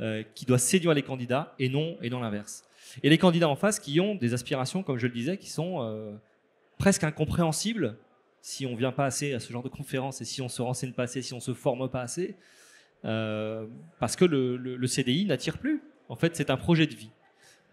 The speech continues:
Bref, le constat que, dont on part, c'est que la montagne a plus de mal aujourd'hui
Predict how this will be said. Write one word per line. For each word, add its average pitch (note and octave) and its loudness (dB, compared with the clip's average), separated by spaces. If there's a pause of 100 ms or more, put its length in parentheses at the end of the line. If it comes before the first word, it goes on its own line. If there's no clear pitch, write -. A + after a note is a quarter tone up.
Bref, D3+ 8
le D3 8
constat D#3+ 2
que, C#3 -4
dont A#2+ -4
on B2+ -2
part, G3 4
c'est D3 -2
que - -6
la B2 2
montagne C#3+ 2
a A#2 2
plus F#3 6
de E3+ 8
mal C#3 4 (360)
aujourd'hui B2+ 2